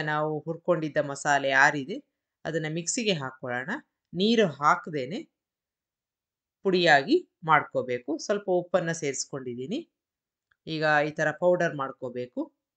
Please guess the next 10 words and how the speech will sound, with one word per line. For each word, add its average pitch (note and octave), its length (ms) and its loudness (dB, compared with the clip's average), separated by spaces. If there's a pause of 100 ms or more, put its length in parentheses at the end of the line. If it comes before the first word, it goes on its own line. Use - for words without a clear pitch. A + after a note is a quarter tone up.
(680)
ಆಗಿದೆ C#3+ 460 -2
ಈಗ. A#2+ 160 -2 (1800)
ಈಗ F3 180 -2
ಅನ್ನ F3 340 4 (380)
ಮಾಡ್ಕೊಂಡಿರ್ತೀವಲ್ಲ, D#3 840 -2 (440)
ಅದಕ್ಕೆ D#3 580 -4
ರುಚಿಗೆ D3+ 340 -6
ತಕ್ಕಷ್ಟು D#3 520 -8
ಉಪ್ಪನ್ನ D3+ 380 -6
ಹಾಕ್ಕೊಂಡು B2+ 600 -4